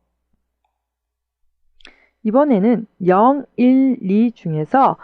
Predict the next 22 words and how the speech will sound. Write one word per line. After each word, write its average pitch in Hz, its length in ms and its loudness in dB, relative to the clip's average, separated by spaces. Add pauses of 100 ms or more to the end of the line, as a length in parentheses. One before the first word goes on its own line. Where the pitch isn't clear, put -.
(240)
방정식 180 760 -4
X - 300 -8
플러스 277 400 -2
이는 185 400 -2
사를 247 400 -4
풀어볼까요? 226 800 -2 (1400)
X 247 180 -4 (100)
플러스 302 840 -2
이는 202 640 0
사에서 180 920 -2 (380)
x 233 320 -4
대신에 190 680 -2 (280)
영, 185 300 0
일, 247 280 2
이를 196 260 0
대입하면 208 640 -4
되겠습니다. 151 960 -6
자, - 140 -20 (160)
영을 196 380 0
대입하면 170 840 -4 (760)
사가 254 300 -6
됩니까? 202 640 -4